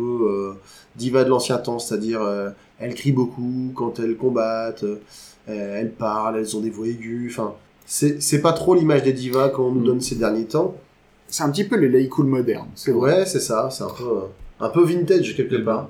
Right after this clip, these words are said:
Speaker 2: Ouais, puis il y avait, il y a, enfin, il y avait quand même, euh, une sacrée catcheuse, euh, en face d'elle, euh, sur,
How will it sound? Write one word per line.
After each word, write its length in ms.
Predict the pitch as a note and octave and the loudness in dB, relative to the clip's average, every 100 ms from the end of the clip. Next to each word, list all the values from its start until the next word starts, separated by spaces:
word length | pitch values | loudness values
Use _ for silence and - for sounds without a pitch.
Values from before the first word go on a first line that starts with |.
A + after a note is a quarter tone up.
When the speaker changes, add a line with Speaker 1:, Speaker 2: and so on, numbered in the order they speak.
| - - - | -16 -14 0
Speaker 2:
Ouais, 100 | D#3+ | 2
puis 120 | B2+ | 4
il 20 | |
y 40 | A2+ | 2
avait, 160 | G2+ G2+ | 4 0
il 200 | G2 F#2+ | -2 -6
y 40 | |
a, 40 | F#2 | -8
enfin, 200 | F2 F2+ F2+ | -10 -14 -14
il 80 | |
y 40 | E2+ | -16
avait 100 | F2+ | -10
quand 100 | A2+ | -6
même, 180 | A2+ A#2+ | -4 -4
euh, 380 | G2+ F#2+ F2+ F2+ | -4 -6 -8 -10
une 760 | F2+ E2+ E2 C#2+ - - F#2 - | -12 -14 -16 -18 -20 -20 -20 -12
sacrée 480 | - B2+ G#2+ B2 A2+ | -6 -4 -4 -4 -4
catcheuse, 600 | A#2 G#2+ - B2+ B2 A2 | -4 -2 0 0 0 -2
euh, 240 | G2 F#2+ | -4 -4
en 500 | F#2+ F#2+ F#2+ F#2+ F#2+ | -6 -8 -12 -14 -14
face 340 | F#2 A2 G2+ G2 | -10 -4 -4 -4
d'elle, 240 | A2 A2+ | -6 -2
euh, 200 | G2+ F2+ | -2 -2
sur, 260 | F2 - | -8 -10